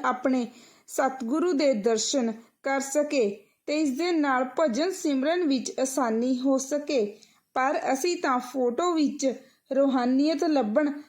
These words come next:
ਲੱਗ ਗਏ ਹਾਂ। ਜਿਸ ਦਿਨ ਤੁਸੀਂ ਮੇਰੀ ਫੋਟੋ ਆਪਣੇ ਮਨ ਦੇ ਫਰੇਮ ਵਿੱਚ ਲਗਾ ਲਵੋਗੇ ਤਾਂ ਉਸ ਦਿਨ ਮੈਂ ਸਮਝ ਜਾਵਾਂਗਾ ਕਿ ਤੁਸੀਂ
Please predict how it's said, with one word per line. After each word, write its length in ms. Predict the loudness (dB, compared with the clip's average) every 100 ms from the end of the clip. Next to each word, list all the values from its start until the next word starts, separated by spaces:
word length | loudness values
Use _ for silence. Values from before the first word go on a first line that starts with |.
| _
ਲੱਗ 340 | -2 0 2 0
ਗਏ 300 | 2 2 4
ਹਾਂ। 260 | 2 0 -2 -6 _ _ _ _ _ -10
ਜਿਸ 360 | -2 -2 -2
ਦਿਨ 260 | -2 2 2
ਤੁਸੀਂ 380 | 0 -2 0 0
ਮੇਰੀ 320 | 2 2 0
ਫੋਟੋ 540 | 0 0 2 0 0 -4 -18 -6
ਆਪਣੇ 400 | -4 -2 2 2
ਮਨ 440 | 4 4 2 0 2
ਦੇ 140 | 0
ਫਰੇਮ 480 | 0 0 0 2 2
ਵਿੱਚ 240 | 0 0 -2 -4 -16 -8
ਲਗਾ 340 | -4 0 0 0
ਲਵੋਗੇ 600 | 2 2 0 0 0 -2 -2 -2
ਤਾਂ 200 | -2 -2 -8 _ -6
ਉਸ 240 | -4 0 2
ਦਿਨ 300 | 2 2 2
ਮੈਂ 280 | 0 0 -2
ਸਮਝ 440 | -2 -2 0 2
ਜਾਵਾਂਗਾ 720 | 2 2 2 0 0 0 0 -2 -8 _ _ _ -4
ਕਿ 140 | -4
ਤੁਸੀਂ 500 | 0 0 2 0 0